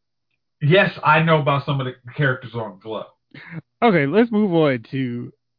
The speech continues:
Speaker 2: to the big screen, because they are all in remake, reboot. Blumhouse Productions is gonna be doing fan-,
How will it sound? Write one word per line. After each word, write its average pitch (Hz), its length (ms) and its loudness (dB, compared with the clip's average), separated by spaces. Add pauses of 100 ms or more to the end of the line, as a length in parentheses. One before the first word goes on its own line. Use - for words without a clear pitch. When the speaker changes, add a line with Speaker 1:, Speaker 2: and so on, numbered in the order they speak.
(400)
Speaker 2:
to 160 100 -6
the 135 80 -6
big 202 240 2
screen, 95 320 -20 (200)
because 123 520 -10 (320)
they 196 200 2
are 131 440 -2 (260)
all 156 600 0
in 139 360 -2
remake, 135 600 -6 (100)
reboot. 131 500 -4 (720)
Blumhouse 214 460 0
Productions 139 800 -4
is 127 140 -6
gonna 156 180 -2
be 151 120 -2
doing 127 520 -2 (640)
fan-, 156 320 0